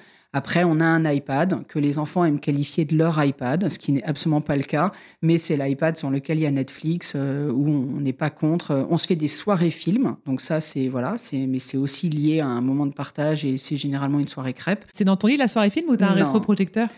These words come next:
Speaker 1: Non, non, c'est l'iPad.
Speaker 2: Ah, c'est sur
Speaker 1: On,
Speaker 2: l'iPad,
Speaker 1: c'est
Speaker 2: vous
Speaker 1: sur,
Speaker 2: le mettez et
Speaker 1: on
Speaker 2: tous
Speaker 1: le
Speaker 2: les
Speaker 1: met
Speaker 2: quatre,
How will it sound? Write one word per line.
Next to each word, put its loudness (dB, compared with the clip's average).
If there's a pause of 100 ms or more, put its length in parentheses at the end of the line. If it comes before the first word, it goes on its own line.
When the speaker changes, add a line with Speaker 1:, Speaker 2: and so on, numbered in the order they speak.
Speaker 1:
Non, 4
non, 2
c'est -8
l'iPad. 0 (260)
Speaker 2:
Ah, 4
c'est 2
sur 4
Speaker 1:
On, 6
Speaker 2:
l'iPad, 4
Speaker 1:
c'est 6
Speaker 2:
vous 0
Speaker 1:
sur, 4
Speaker 2:
le 2
mettez 4
et 6
Speaker 1:
on 6
Speaker 2:
tous 6
Speaker 1:
le 4
Speaker 2:
les 6
Speaker 1:
met 6
Speaker 2:
quatre, 6